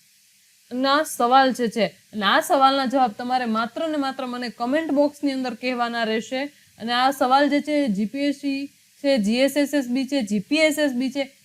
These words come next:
એમની અંદર ઘણી બધી વાર રિપીટ અને રિપીટ થયા છે. તો હું આશા રાખું છું કે તમે મને આ સવાલનો જવાબ જે છે ને એ કોમેન્ટ બોક્સની અંદર જરૂરથી કહેશો. હવે એમનો સવાલ છે કે જૈન ધર્મની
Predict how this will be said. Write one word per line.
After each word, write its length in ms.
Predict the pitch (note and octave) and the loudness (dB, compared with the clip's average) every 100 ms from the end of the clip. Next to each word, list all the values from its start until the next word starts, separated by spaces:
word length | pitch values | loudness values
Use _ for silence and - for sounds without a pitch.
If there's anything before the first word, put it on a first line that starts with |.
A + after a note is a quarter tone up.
| - | -8
એમની 200 | B3+ C4+ | -4 0
અંદર 200 | C4+ B3 | 0 0
ઘણી 360 | A3 A#3 D4 | -2 0 2
બધી 280 | C#4+ C#4+ C#4+ | 2 4 4
વાર 220 | C4+ A3 | 6 4
રિપીટ 400 | A3+ A3+ E4 E4+ | 2 -2 -4 0
અને 200 | E4 D4+ | 2 2
રિપીટ 380 | C#4+ C4+ C#4+ - | 0 -2 -6 -4
થયા 260 | D4+ B3+ B3 | -2 0 -2
છે. 240 | C4 B3+ C4 _ _ | -6 -10 -12 _ _
તો 220 | C4 B3 | -6 -2
હું 220 | A#3+ B3 G#3 | -2 2 2
આશા 300 | C#4 F#4 D#4+ | 2 2 4
રાખું 340 | D#4 D4+ D4 | 2 0 -2
છું 140 | D4+ | -2
કે 120 | D4 C#4 | -4 -6
તમે 220 | B3+ B3+ | -8 -10
મને 200 | B3+ B3 | -8 -4
આ 120 | B3 | -4
સવાલનો 460 | B3+ A#3 A#3+ B3+ C4 | -4 0 2 2 -2
જવાબ 380 | A3+ G#3+ B3 | 0 2 2
જે 140 | A#3 C#4 | 0 -4
છે 140 | C#4+ | -4
ને 160 | C4 G3+ - _ _ - | -4 -6 -12 _ _ -4
એ 160 | C4 F#4 - _ | -2 -2 -6 _
કોમેન્ટ 320 | A3 A#3+ B3+ | -2 -2 0
બોક્સની 380 | A3+ A#3+ C4+ B3+ | -2 -2 -4 -2
અંદર 200 | B3 D4 | 0 0
જરૂરથી 580 | G#3+ A#3 B3 C4 D4+ C#4+ | -2 -2 0 -2 -2 -4
કહેશો. 400 | A3 G#3+ G3 F#3 | -4 -6 -6 -10
હવે 420 | - _ A3 A#3+ | -12 _ -10 -6
એમનો 220 | B3 B3 | -4 -6
સવાલ 460 | B3 A#3 B3 C4+ C#4 | -2 2 4 4 2
છે 180 | C#4+ | -2
કે 140 | C#4 C#4+ | -2 -2
જૈન 360 | G3+ A3+ C4 | -2 -2 0
ધર્મની 500 | C4 C#4 B3+ C4 D4+ | 2 2 -2 -4 -4